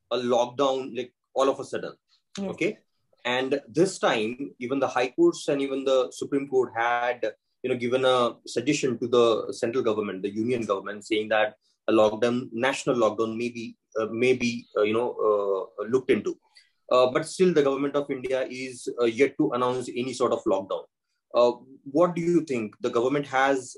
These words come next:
Speaker 1: learned something from the, uh, previous lockdown, or government is strategizing something else this time?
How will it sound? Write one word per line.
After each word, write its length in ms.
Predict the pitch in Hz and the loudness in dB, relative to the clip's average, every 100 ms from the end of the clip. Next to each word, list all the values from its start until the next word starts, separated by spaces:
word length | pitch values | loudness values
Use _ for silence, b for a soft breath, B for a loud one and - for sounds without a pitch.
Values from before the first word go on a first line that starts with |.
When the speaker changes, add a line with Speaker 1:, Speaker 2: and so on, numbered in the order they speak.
| _ _ | _ _
Speaker 1:
learned 340 | 117 117 151 | -2 0 0
something 300 | - 143 160 | -2 -4 -4
from 160 | 156 147 | -4 0
the, 100 | 151 | 2
uh, 360 | 151 151 117 117 _ | 2 0 -2 -6 _
previous 340 | 127 123 151 | -14 -2 -2
lockdown, 580 | 151 143 139 151 160 160 - | 2 0 2 2 0 -2 -2
or 380 | 127 127 123 - _ _ | 2 2 0 -4 _ _
government 380 | 120 127 135 139 | 0 2 2 -4
is 120 | 135 | -6
strategizing 540 | - 110 131 127 123 123 | -4 -4 -2 -4 -6 -8
something 360 | 110 107 120 120 | -6 -4 -2 0
else 260 | 120 120 | 0 0
this 220 | 110 104 | -2 -6
time? 160 | - 90 | -6 -10